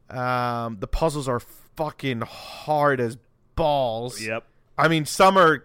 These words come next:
Speaker 1: I mean, obvi-, I mean, obviously it varies. Some are, like,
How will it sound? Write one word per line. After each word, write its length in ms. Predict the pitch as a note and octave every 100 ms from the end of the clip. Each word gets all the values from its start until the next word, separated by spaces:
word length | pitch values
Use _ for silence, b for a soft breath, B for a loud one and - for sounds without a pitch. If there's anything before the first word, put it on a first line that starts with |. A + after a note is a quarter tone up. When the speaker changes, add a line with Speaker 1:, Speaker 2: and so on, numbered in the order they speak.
| - D3
Speaker 1:
I 40 |
mean, 140 | C#3+
obvi-, 300 | C3 D3 D#3
I 40 | C#3
mean, 180 | C3+ B2+
obviously 340 | C3 C3 B2+
it 80 | A2+
varies. 380 | A2+ G#2+ G#2+ G2
Some 300 | - B2+ B2
are, 100 | A#2+
like, 360 | A#2+ A2 -